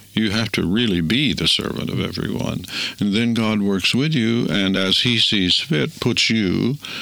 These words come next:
in positions of leadership where others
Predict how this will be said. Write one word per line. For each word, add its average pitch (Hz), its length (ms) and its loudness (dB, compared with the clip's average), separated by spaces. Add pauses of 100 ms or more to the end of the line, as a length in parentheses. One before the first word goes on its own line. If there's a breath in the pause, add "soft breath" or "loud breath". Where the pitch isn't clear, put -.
(160 loud breath)
in 104 240 0
positions 95 680 2
of 87 160 0
leadership 90 720 0
where 92 220 0
others 101 560 0